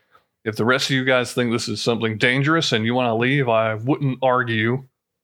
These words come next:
and we can try to use the jump drives. Otherwise, I'd say we should at least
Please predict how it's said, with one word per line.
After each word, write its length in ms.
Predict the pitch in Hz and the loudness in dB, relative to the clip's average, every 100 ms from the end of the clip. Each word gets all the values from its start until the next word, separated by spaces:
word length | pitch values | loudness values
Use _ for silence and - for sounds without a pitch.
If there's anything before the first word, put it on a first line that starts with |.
| _ | _
and 140 | - 107 | -4 -2
we 80 | 117 | 0
can 140 | 117 | 0
try 340 | 110 - 131 135 | 0 0 2 2
to 80 | 131 | 2
use 280 | 123 127 | 2 2
the 80 | 117 | 2
jump 260 | 110 117 113 | 2 2 2
drives. 540 | 104 95 95 110 - - _ _ _ _ - | 0 0 -2 -4 -6 -12 _ _ _ _ -4
Otherwise, 600 | 120 131 117 110 104 104 | 0 2 2 2 2 0
I'd 160 | 107 107 | 0 0
say 200 | - 117 | 2 2
we 120 | 117 | 2
should 160 | 117 117 | 0 0
at 160 | 104 | 0
least 380 | 123 123 - - | 2 0 -2 -10